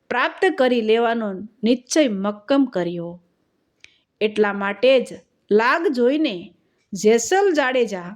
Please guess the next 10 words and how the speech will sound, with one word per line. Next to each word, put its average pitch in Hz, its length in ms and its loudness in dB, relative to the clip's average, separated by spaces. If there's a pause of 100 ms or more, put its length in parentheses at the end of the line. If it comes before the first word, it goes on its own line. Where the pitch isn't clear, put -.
(840)
કાઠીના 359 580 2
ઘરે 285 340 2
જ્યારે 254 380 2
બધા 226 500 -2 (240)
ભજન, 262 320 4 (640)
ભજનમાં 269 580 2
વ્યસ્ત 214 340 -2
હોય 190 460 -2 (1000)
ત્યારે 330 320 2
નજર 285 480 2